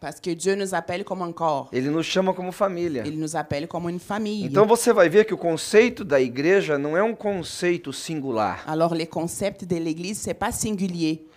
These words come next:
Speaker 2: O conceito da igreja é plural.
Speaker 1: Le concept de l'église, c'est pluriel.
Speaker 2: Então, como indivíduo, você é salvo.
Speaker 1: Alors, comme une personne, vous êtes sauvé.
Speaker 2: Mas como indivíduo, você nunca vai ser igreja.
Speaker 1: Mais comme une personne, vous serez jamais une église.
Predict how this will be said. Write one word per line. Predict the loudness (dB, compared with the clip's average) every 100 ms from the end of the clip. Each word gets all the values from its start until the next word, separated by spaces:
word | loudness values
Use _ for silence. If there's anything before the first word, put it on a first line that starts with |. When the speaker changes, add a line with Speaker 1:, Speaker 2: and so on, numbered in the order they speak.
| _ _ _ _
Speaker 2:
O | -2
conceito | 0 0 4 4 4 2
da | 4 4
igreja | 2 2 4 4 4 4 4
é | 2 2
plural. | -2 6 10 10 8 -2
Speaker 1:
Le | -8 -4
concept | -4 -2 -4 -4
de | -6
l'église, | -6 -6 -6 -4 -4
c'est | -4 -2
pluriel. | 0 0 0 -2 0 0 -2 -6 _ -10
Speaker 2:
Então, | 0 4 4 2 -4
como | -2 2
indivíduo, | 2 0 -4 2 2 2
você | 4 4 4
é | 2
salvo. | 4 2 0 -4 -10
Speaker 1:
Alors, | -4 -2
comme | -2 -4
une | -2
personne, | -4 -6 -4 -2 -2
vous | -2 -6
êtes | -6
sauvé. | -6 -6 -6 -6 -10 _
Speaker 2:
Mas | -2 -2
como | -2 0 0
indivíduo, | 0 -4 -4 -2
você | -4 -2 -2
nunca | -2 -2
vai | 0 0
ser | 2 -2
igreja. | -2 -4 -6 -6
Speaker 1:
Mais | -8
comme | -6 -4 -2
une | -4
personne, | -6 -6 -6
vous | -6
serez | -10 -10 -6 -4
jamais | -2 -4 -4 -6 -8
une | -6 -4
église. | -4 -4 -4 -6